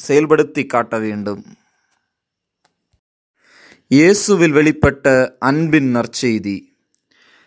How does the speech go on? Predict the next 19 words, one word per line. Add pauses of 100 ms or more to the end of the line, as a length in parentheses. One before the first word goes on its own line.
(300)
இளைஞர்கள்
இயேசுவை
நோக்கி
செல்லும்படி (160)
கவர்ந்து
ஈர்க்கும்
மற்றொரு
சிறப்பு
தன்மையும்
வாழ்விலும்
வார்த்தையிலும் (400)
வெளிப்படுகின்ற
அன்பு
செய்தி
ஆகும். (800)
இறை
அன்பையும்
மனித
நேயத்தையும்